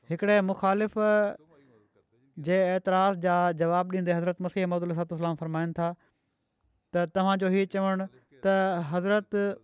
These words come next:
مقدس نبي جي تعليم هيءَ آهي ته لا اله الا الله محمد رسول الله چوڻ سان گناهه ختم ٿي ويندا آهن. هي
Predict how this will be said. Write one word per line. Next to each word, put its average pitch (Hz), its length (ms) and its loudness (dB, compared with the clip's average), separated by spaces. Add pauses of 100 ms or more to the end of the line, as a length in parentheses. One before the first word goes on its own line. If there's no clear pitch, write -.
مقدس 190 440 -4
نبي 185 340 -2
جي 190 60 -4 (100)
تعليم 175 300 -2
هيءَ 185 280 0
آهي 180 100 -2 (1160)
ته 180 120 2
لا 170 160 2 (160)
اله 190 220 4 (160)
الا 185 120 2
الله 180 360 2 (160)
محمد 180 400 -4
رسول 180 260 -4
الله 170 560 -2
چوڻ 165 300 -2
سان 160 260 -4
گناهه 165 320 -4
ختم 165 300 -6
ٿي 175 100 -4
ويندا 160 220 -4
آهن. 160 180 -6 (2750)
هي 151 180 0